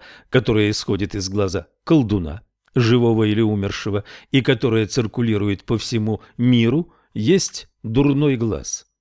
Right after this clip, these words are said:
космический по своему происхождению и земной по своим последствиям на микрокосмическом плане. Латинским христианам не к лицу смотреть на это как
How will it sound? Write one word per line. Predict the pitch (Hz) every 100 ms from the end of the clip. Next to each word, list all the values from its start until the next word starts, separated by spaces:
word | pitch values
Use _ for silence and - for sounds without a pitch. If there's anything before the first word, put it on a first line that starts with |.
| _
космический | 139 - 127 117 - - -
по | 82 95
своему | 107 101 98 85
происхождению | - 98 - 113 98 95 98 95 87 - - -
и | 123
земной | 107 113 127 175
по | 139
своим | 92 101 107 151 143 _ _
последствиям | - 123 - 135 165 - 143 147 127
на | 120 131 -
микрокосмическом | 127 135 - 92 - 90 - 82 - - - 80
плане. | 87 82 69 _ _ _ _ _ _ _ -
Латинским | 117 127 127 147 147 - 156
христианам | - - - - 135 135 131
не | 127 117
к | -
лицу | 135 - 101
смотреть | 87 98 95 98 101 -
на | 110
это | 123 117
как | 123 95 90